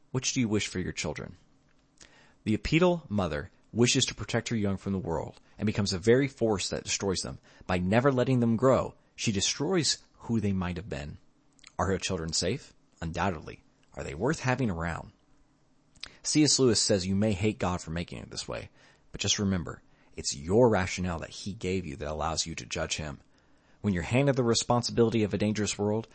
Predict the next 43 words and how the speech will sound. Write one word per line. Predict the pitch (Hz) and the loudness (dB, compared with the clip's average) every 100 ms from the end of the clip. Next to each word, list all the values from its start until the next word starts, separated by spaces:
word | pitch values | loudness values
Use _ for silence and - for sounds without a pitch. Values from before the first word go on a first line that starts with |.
| - - | -20 -12
you | 98 | -8
gain | 92 113 131 | 2 4 6
the | 117 | 4
ability | 101 107 101 | 4 2 2
to | |
be | 98 | -2
dangerous | 90 98 101 95 | -2 -2 0 -2
within | 85 90 98 | -4 -2 -2
it. | 85 _ _ _ _ _ _ _ | -2 _ _ _ _ _ _ _
What | 113 | 2
should | - | 2
happen | 101 113 113 | 4 2 2
to | 95 | -2
people | 98 90 90 | -6 -4 -2
that | 87 | -2
abuse | 87 92 110 101 | -2 0 0 2
that | 78 | -2
freedom? | - 78 71 85 _ _ _ _ _ _ | -6 -10 -10 -14 _ _ _ _ _ _
If | 123 | 0
there | 123 | 4
is | 180 196 | 4 4
no | 175 | 2
judgment, | 156 156 - 80 - _ - _ | 6 6 4 -6 -8 _ -20 _
what | - 120 117 | 0 2 2
good | 113 135 | 4 4
is | 110 | 4
a | |
God | 98 104 107 | 2 2 2
who | 101 | 0
claims | - 98 95 - | -4 -4 -2 -2
to | |
stand | - 90 82 | -2 -2 -4
for | - 64 | -4 -8
it? | - - _ _ _ _ _ | -8 -14 _ _ _ _ _
There | 82 | -6
must | 80 90 135 - | -2 2 4 2
be | 127 127 | 0 -2
punishment | - 113 101 - 71 - | 0 -2 -2 -2 -6 -6
for | 98 | -4
there | 92 | -2
to | 90 | -2
be | 92 | -4
justice, | 92 82 - 85 - | -2 -2 -4 -4 -6